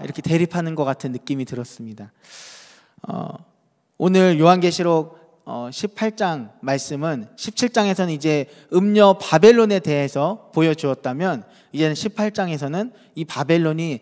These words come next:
어떻게 멸망하는지 세세하게 보여주고 있습니다. 어, 전에 말씀드린 대로 십육 장을 확장시킨 것이 십칠 장, 십팔 장이고, 오늘은 그 멸망이 어떻게 이루어지는지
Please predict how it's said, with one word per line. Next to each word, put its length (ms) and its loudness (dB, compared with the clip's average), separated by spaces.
어떻게 380 -2
멸망하는지 580 -2
세세하게 720 -2
보여주고 440 0
있습니다. 520 -10
어, 180 -18
전에 160 -2
말씀드린 560 -4
대로 340 0
십육 500 -2
장을 460 -2
확장시킨 800 -4
것이 580 -8
십칠 460 -6
장, 280 -4
십팔 400 -8
장이고, 580 -6
오늘은 340 -6
그 420 -6
멸망이 380 -4
어떻게 400 -4
이루어지는지 760 -6